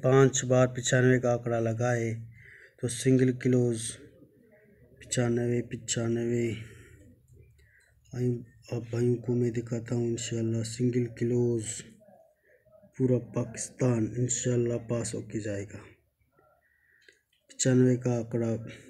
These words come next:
किसी भी बॉन्ड में लग जाए तो next single close पचानवे ज़ीरो तीन, पचानवे ज़ीरो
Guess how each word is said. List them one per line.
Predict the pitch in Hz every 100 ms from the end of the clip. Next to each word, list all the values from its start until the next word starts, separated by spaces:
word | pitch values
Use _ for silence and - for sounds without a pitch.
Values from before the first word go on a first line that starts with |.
| - -
किसी | - 127 160
भी | 147 127
बॉन्ड | 131 127
में | 123
लग | 117 113 113
जाए | 117 117 113
तो | 120
next | 120 123 123
single | - 123 127 127 123
close | 120 117 113 113 - - - - _ -
पचानवे | - 143 139 143 139 139 139 - - - _ _ - - - -
ज़ीरो | 127 135 135 123
तीन, | 131 131 117 110 - - - - - - - 202 180 - 135 - - - 117 - - -
पचानवे | 131 147 143 147 147
ज़ीरो | 139 143 143